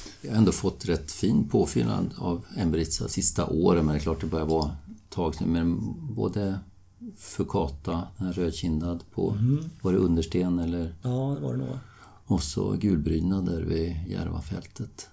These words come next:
Speaker 2: Ja.
Speaker 1: Och dvärgsällsparv på Horsten. Mm. Och så gråhuva, den första var väl i Skåne, va?
Speaker 2: Ja.
Speaker 1: Med vårfynd.
Speaker 2: Se-,
Speaker 1: Mm.
Speaker 2: söder om Simrishamn.
Speaker 1: Mm. Det är fyra arter.
Speaker 2: Eh, det är, eh, det är Rutiland som fattas.
Speaker 1: Ja, det är ju det.
Speaker 2: Den rödbruna.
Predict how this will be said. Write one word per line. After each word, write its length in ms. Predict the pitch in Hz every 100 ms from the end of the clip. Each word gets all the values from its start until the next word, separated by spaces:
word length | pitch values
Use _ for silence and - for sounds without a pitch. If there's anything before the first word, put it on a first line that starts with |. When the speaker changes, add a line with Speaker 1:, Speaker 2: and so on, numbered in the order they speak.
| -
Speaker 2:
Ja. 260 | 113 113 123 - -
Speaker 1:
Och 140 | 92
dvärgsällsparv 760 | 98 101 - - - - 95 95 -
på 160 | - 95
Horsten. 520 | 101 98 - 117 95 87 - -
Mm. 240 | 104 85 90 - - -
Och 140 | -
så 420 | - 104 95 104 -
gråhuva, 420 | 113 104 90 98
den 140 | 92 92
första 260 | 92 87
var 100 | 92
väl 120 | 90 80
i 40 |
Skåne, 360 | - 87 82 87
va? 140 | 85 - -
Speaker 2:
Ja. 100 | 127
Speaker 1:
Med 100 | 127
vårfynd. 400 | 180 - 117 - -
Speaker 2:
Se-, 200 | - 139
Speaker 1:
Mm. 340 | 139 131 131
Speaker 2:
söder 320 | 123 139 127 127
om 60 |
Simrishamn. 680 | 120 131 123 - 139 131 113 -
Speaker 1:
Mm. 180 | 98 87 73 - - - -
Det 60 | 101
är 80 |
fyra 260 | 101 131 127
arter. 260 | 113 - 127
Speaker 2:
Eh, 680 | 135 131 131 131 127 127
det 280 | 127 147 170
är, 380 | 175 170 165 165 160
eh, 720 | 160 156 156 156 143 147 143 117 - -
det 120 | 151
är 40 | 165
Rutiland 540 | 196 196 175 151 135
som 100 | 135
fattas. 440 | 156 156 151 117 -
Speaker 1:
Ja, 80 | 151
det 60 | 160
är 40 |
ju 60 | 156
det. 80 |
Speaker 2:
Den 240 | 113 113 139
rödbruna. 560 | 143 127 139 135 113